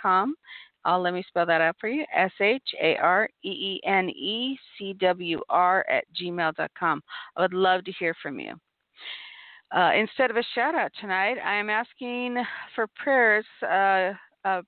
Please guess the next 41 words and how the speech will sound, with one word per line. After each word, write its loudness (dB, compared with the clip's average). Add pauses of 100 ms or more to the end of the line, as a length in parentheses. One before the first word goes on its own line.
(140)
go 2
out 4 (120)
to -10
Crystal -10 (160)
Jones, -6 (460)
who 0
was 0
murdered 0
last 2
Friday 0
by 2
her 4
husband -4
in -8
Springfield, -4
Oregon. 0 (480)
Her 0
family 0
and -2
friends -2 (160)
called 0
her -8 (160)
strong. -4 (800)
We -2
will 4 (140)
be 0 (140)
talking -2
a 2
little 2
bit 2
about 2
that 2
also -2 (140)
tonight. -10 (720)
I 2
would 4
like 0
to -6
remind 0
everyone -2
that 2